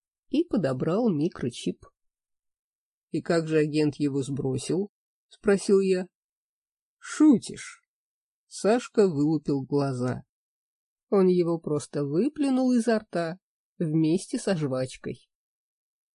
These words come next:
Он достал из кармана прозрачный полиэтиленовый пакетик и передал его мне. Я посмотрел на свет и увидел, что микрочип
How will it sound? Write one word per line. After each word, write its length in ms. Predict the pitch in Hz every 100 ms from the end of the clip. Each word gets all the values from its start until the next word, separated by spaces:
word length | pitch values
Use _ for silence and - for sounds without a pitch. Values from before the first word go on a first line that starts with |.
| _ _ -
Он 160 | 220
достал 440 | 202 202 - 214 202
из 100 | -
кармана 600 | 190 185 175 170 160 151
прозрачный 840 | - 160 156 160 151 - 151 147 143
полиэтиленовый 880 | 147 151 147 - 160 147 143 147
пакетик 560 | - 190 - 302 - - _ _ _
и 120 | 254
передал 520 | - 196 131 143 147
его 200 | 143 131
мне. 420 | 127 123 113 - - _ _ _ _ _ _ _ _
Я 420 | - 151 135 123 120
посмотрел 640 | - - 139 131 143 131
на 180 | 131 127
свет 400 | - 170 226 - _ _ _
и 160 | 175
увидел, 480 | 165 151 180 180 151
что 340 | - - 139 135
микрочип 760 | 135 131 143 131 - 202 -